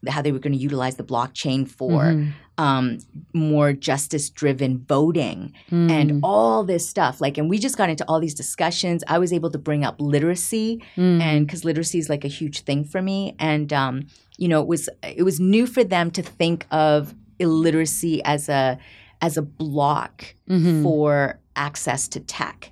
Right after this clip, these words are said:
Speaker 1: And I was
Speaker 2: Mm-hmm.
Speaker 1: like, you know, "You guys are all tech people and tech is the future, but understand that there are places in this country where people don't,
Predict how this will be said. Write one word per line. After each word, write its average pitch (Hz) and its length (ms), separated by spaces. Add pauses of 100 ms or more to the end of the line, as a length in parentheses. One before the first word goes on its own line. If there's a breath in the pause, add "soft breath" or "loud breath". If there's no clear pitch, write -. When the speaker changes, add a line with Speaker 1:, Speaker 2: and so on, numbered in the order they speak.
(120)
Speaker 1:
And 165 180
I 165 60
was 160 140
Speaker 2:
Mm-hmm. 151 80
Speaker 1:
like, 143 220
you 165 60
know, 143 380
"You 202 380
guys 202 300
are 160 100
all 143 160
tech - 300
people 180 380
and 151 100
tech - 260
is 147 120
the 139 80
future, 185 600 (380 loud breath)
but 185 120
understand 175 560
that 139 160
there 165 160
are 165 160
places 160 520
in 151 120
this 117 160
country 208 460
where 147 160
people 165 480
don't, 156 480